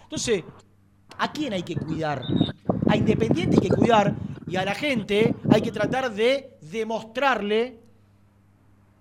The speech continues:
que algo de todo lo que la gente da permanentemente, que es acompañar de lo que dio, que es el voto,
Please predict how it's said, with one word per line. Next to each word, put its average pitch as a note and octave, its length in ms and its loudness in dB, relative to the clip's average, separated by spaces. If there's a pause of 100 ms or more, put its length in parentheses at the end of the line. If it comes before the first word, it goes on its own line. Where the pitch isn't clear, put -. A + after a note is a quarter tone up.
(240)
que G#3 140 4
algo C#4 280 6
de G#3+ 100 0
todo D4+ 260 -2
lo A#3 140 -2
que G#3 100 -4
la G#3 100 0
gente A#3 360 -2
da G#3+ 340 -2 (100)
permanentemente, G3+ 880 -4
que E3+ 80 -8
es F#3 140 -10
acompañar G3 880 -4 (1040)
de E3+ 140 -10
lo E3 100 -8
que D#3 140 -10
dio, A3 400 2
que C#3 60 -8
es - 140 -12
el A#2+ 160 -12
voto, G3 540 -6